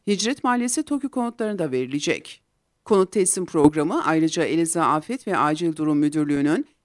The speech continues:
elezik nokta afat nokta gov nokta T R internet adresinden ilan edilecek. Konutlarını kırk beş günlük sürede teslim almayanların yedi bin iki yüz altmış dokuz sayılı kanunun üç bin yüz yetmiş yedi sayılı kanunla değişik kırkıncı maddesine göre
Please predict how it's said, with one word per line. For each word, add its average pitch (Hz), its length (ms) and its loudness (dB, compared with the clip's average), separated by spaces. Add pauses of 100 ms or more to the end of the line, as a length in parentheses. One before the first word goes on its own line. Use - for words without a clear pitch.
elezik 233 480 -2
nokta 190 360 -2
afat 180 500 -2
nokta 160 400 0
gov 180 280 0
nokta 262 320 -2
T 202 220 0
R 190 100 0
internet 170 500 0
adresinden 151 720 0
ilan 156 380 0
edilecek. 147 640 -4 (480)
Konutlarını 262 540 2
kırk 254 240 -6
beş 262 200 -2
günlük 240 260 -2
sürede 220 340 -2
teslim 214 400 -4
almayanların 160 880 0
yedi 170 260 0
bin 175 80 2
iki 170 200 0
yüz 175 140 -2
altmış 170 360 -4
dokuz 190 220 -4
sayılı 220 340 -4
kanunun 165 600 0
üç 277 280 -2
bin 254 60 0
yüz 233 280 -2
yetmiş 202 400 -6
yedi 175 200 -2
sayılı 143 380 -2
kanunla 147 540 -2
değişik 143 420 -2
kırkıncı 156 460 -2
maddesine 226 480 -2
göre 127 380 -4